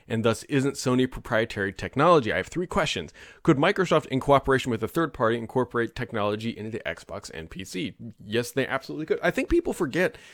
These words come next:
that there's also, like, rumble motors, um, in, like, the triggers, at least on the Elite Series two. I think the old controllers have them too, but, like, this isn't,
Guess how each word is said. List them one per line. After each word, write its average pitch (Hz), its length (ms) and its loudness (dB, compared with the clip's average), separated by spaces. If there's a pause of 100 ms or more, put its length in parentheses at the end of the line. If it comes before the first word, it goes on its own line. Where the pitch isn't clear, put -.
(140)
that 190 100 2
there's 175 180 2
also, 190 400 0
like, 151 180 4
rumble 156 280 2
motors, 139 400 2 (260)
um, 120 380 4
in, 139 160 -2
like, 139 140 0
the 131 80 -4
triggers, 139 600 0 (220)
at 139 100 -8
least 143 220 -2
on 147 60 0
the 131 80 4
Elite 127 260 0
Series 131 200 -4
two. 135 160 -8
I 120 40 -8
think 185 240 -10
the 185 100 -8
old 139 240 -8
controllers 120 360 -8
have 117 120 -4
them 104 120 -8
too, 180 220 -6
but, 127 160 -6
like, 131 140 -4
this 165 160 -2
isn't, 208 340 2